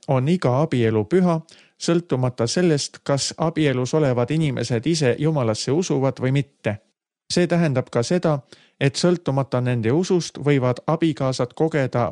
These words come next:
oma ühises elus seda õnnistust, mille Jumal on sellele andnud.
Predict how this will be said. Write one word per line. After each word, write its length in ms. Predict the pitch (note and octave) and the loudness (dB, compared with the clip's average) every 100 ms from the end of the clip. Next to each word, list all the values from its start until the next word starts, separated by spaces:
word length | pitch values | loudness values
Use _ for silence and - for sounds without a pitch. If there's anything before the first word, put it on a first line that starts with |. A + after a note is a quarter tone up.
| - | -2
oma 260 | C#3 B2+ | -2 0
ühises 460 | D#3+ D#3+ B2 A2+ C3+ | 0 -2 -2 -2 0
elus 360 | D3+ A2 - - | -2 -2 -4 -2
seda 280 | D#3 A#2 | 0 0
õnnistust, 640 | D3+ F3+ D3 - C#3 - - | 0 0 -2 -4 -6 -6 -4
mille 280 | C3+ B2+ A#2 | -2 0 0
Jumal 360 | D#3 D#3 A#2+ | 0 0 0
on 100 | A#2+ | -2
sellele 320 | B2+ B2 B2 | -2 0 2
andnud. 380 | C#3 A2 F2+ F2+ | 0 -2 -6 -12